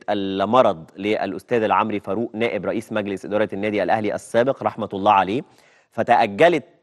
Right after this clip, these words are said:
هذه الزيارة، ثم جاء تاريخ الوفاة، ربنا يا رب يرحمه ويلحقنا به في الجنة بإذن الله، قبل أيام قليلة وبعد انتهاء مراسم العزاء والحداد اللي أعلنه الأهلي،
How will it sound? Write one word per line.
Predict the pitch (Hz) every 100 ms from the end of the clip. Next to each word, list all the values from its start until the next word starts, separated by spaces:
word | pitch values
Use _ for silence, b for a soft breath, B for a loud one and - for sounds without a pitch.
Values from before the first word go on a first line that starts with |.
| _ 113
هذه | 113 107 135 131
الزيارة، | 104 87 107 131 151 - b b b
ثم | 117 110
جاء | 110 147 135
تاريخ | 135 120 151 143
الوفاة، | 127 117 147 127 104 _ 104
ربنا | 98 120 120
يا | 117
رب | 107
يرحمه | 107 98 123 120
ويلحقنا | 107 98 98 123 113 101
به | 117
في | 113
الجنة | 98 117 98 87
بإذن | 92 110 101
الله، | 98 110 113 b b b b
قبل | 135 117 113
أيام | 104 113 123 113
قليلة | - 107 123 123
وبعد | 104 104 123 131 120
انتهاء | 110 - 113 127 -
مراسم | 104 117 131 - 113 101
العزاء | 110 104 104 120 127 -
والحداد | 95 95 98 - 98 123 123
اللي | 113 98
أعلنه | 101 117 113
الأهلي، | 107 120 120